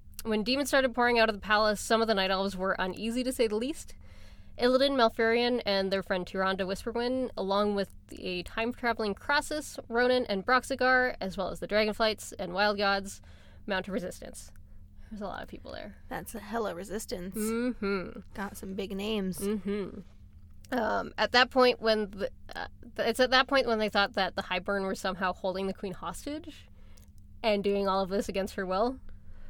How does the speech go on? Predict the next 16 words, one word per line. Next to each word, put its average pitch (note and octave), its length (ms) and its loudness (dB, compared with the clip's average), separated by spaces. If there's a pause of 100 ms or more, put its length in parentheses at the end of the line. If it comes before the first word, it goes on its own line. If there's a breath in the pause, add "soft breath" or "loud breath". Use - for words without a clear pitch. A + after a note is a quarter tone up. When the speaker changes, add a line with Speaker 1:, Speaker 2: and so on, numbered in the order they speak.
(680 soft breath)
Speaker 2:
Okay. G3 520 0 (100)
Speaker 1:
Yeah. F#3+ 240 2 (120)
Speaker 2:
Not - 160 2 (160)
Speaker 1:
uh, F3+ 80 0
Speaker 2:
true. F3 340 0
Speaker 1:
No, G#3 500 6 (220)
but - 200 4
no A3 100 0
one C#4 180 2
knew B3+ 160 0
that F#3 140 0
at - 120 -6
the G3 60 -6
time. A#3 320 -6 (100)
Speaker 2:
She's F#4+ 380 10
too G4 320 10